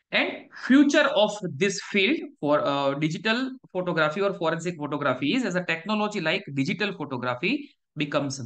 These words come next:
more common. Forensic photography continues to advancement and now includes many categories requiring specialist to perform more sophisticated tasks।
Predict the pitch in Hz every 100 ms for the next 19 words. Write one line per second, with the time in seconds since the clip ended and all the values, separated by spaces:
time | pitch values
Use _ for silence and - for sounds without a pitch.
0 | 123 156 202 254 254 233 226 254 - _
1 | _ _ _ _ _ _ 208 240 330 -
2 | 339 240 220 220 226 220 240 - 185 180
3 | 233 226 240 269 - 170 135 143 165 214
4 | 220 247 269 - 170 170 160 151 160 170
5 | - _ - 214 254 - 160 143 240 -
6 | - - 143 175 214 277 226 160 131 123
7 | 123 240 330 - - 139 143 143 127 123
8 | 156 330 392 _ _ _ - - - 190
9 | 175 294 294 349 - 214 214 175 - 151
10 | 147 - 175 170 175 - 131 127 156 208
11 | 233 247 - - 135 123 147 - 147 131
12 | 120 170 214 - _ _ _ - 131 120
13 | - - -